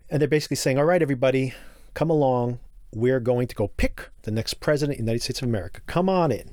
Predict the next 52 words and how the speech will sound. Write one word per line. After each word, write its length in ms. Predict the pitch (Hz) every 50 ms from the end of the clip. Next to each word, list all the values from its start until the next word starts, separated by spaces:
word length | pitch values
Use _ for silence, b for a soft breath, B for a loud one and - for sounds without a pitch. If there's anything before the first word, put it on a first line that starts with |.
| -
It's 100 | - -
time 380 | - - 127 120 120 123 127 127 -
to 340 | - - 110 104 104 110 - - - -
see 220 | - - - 185 180
who 200 | 151 - 180 170
has 260 | 147 139 123 120 -
what 180 | - 110 113 110
it 80 | 107 -
takes." 400 | - - 101 - - - - - - - -
<laughs> 240 | - - - - -
As 180 | 202 156 139
everybody 240 | 208 202 185 185 160
comes 180 | - 156 139 139
in, 100 | 127 113
by 80 | 110
the 80 | 110 107
way, 160 | 107 107 113 - -
uh, 80 | 120 107 -
interestingly, 760 | - 135 127 - 120 113 - - 120 107 107 107 107 104 107 - -
once 340 | - 123 101 131 175 - -
again, 340 | 196 147 127 107 104 113 101 - -
<laughs> 80 | - -
there's 260 | 135 127 117 - -
a 40 | -
comment 440 | - - - 131 123 123 - -
like, 180 | 131 117 - - - -
"Is 400 | 170 196 247 254 240 - - - - - -
Greg 300 | - 123 139 135 120 117
necessary? 560 | 110 107 104 - 117 - - - 127 - - - B B B B B
Why 340 | - 123 135 175 208 214 214 -
is 160 | 143 131 127
Greg 260 | - - 123 117 107
here?" 180 | - 110 98 90 B B B B -
Greg 220 | - 143 156 151
always 260 | - 147 165 180 175
seems 200 | - - 170 160 -
to 40 | 139
just 160 | 123 - - -
end 140 | 135 135 151
up 80 | -
in 80 | - 156
the 60 | 156 139
room, 320 | 131 117 110 113 117 B B B B B B B - - -
and 180 | 156 135 127 B B B B
that's 220 | - - 220 - -
why 100 | 247 226
I 80 | 202
still 280 | 180 - - - 185 175
think 220 | - - 151 147 -
that 180 | 135 123 - - - - -
eventually 360 | - 135 123 135 135 - - 120
this, 260 | 113 113 - -